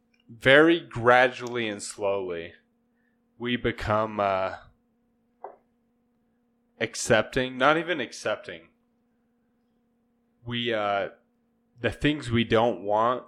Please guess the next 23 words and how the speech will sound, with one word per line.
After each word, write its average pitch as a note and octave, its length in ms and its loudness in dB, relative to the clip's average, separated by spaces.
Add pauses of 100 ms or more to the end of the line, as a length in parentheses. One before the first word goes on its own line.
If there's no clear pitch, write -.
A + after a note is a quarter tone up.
we A2+ 140 -2
slowly G#2+ 680 -2 (160)
beg F2 260 -6
for. C#2+ 440 -8 (840)
The A2 100 -2
whole C3 240 2
idea A#2 520 2
of F#2+ 140 -8
having A2 360 -4
a F#2 60 -4
chip - 420 -2 (300)
planted A2 680 -2 (240)
in A#2 180 -2
our F#2 160 2
head. F2 400 -4 (260)
I'm G2+ 160 -6
so F#2 280 0
drunk, E2 340 -6
guys. E2 340 -2
I'm F2+ 140 -6
sorry, D2+ 380 -4 (140)
but, F2 360 -4 (1500)
um, G2+ 440 -2